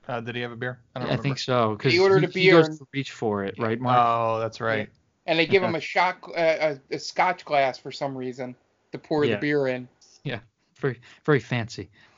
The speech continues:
Speaker 3: Yeah.
Speaker 2: Uh, <laughs> but yeah, that, that's when the, the gym teacher stops him, and next scene is he's making him run laps. But yeah, I, I think if anything, you stop him from drinking illegally. And then the next scene should have just been,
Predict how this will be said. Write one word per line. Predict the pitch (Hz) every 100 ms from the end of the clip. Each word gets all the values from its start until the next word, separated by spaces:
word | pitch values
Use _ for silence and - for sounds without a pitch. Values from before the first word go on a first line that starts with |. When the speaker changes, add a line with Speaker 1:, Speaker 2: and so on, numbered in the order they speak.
| -
Speaker 3:
Yeah. | 139 117
Speaker 2:
Uh, | 113 113 - -
<laughs> | _ -
but | 151
yeah, | 143
that, | 123 123
that's | 123 -
when | 123 110
the, | 107 101
the | 107
gym | 110 113
teacher | 104 110 104
stops | - 104 95 -
him, | 95 95
and | 92 - _
next | 113 107 -
scene | 110 98
is | 95 90
he's | 110 95
making | 107 104 98
him | 95
run | 95
laps. | 101 110 90 - _ - _ _
But | 185
yeah, | 220 113
I, | 107 120 135
I | 131
think | - 156
if | 113
anything, | 127 127 127 123
you | 107 -
stop | - - 117 107 110
him | 117
from | 101 101 95 90 _ -
drinking | 110 110 120 120 123 139
illegally. | 113 101 110 127 131 135 143 _ _ _ -
And | 160
then | 156 156 156
the | 147
next | 156 160
scene | - 160 143
should | 147
have | 139
just | 139 -
been, | 139 135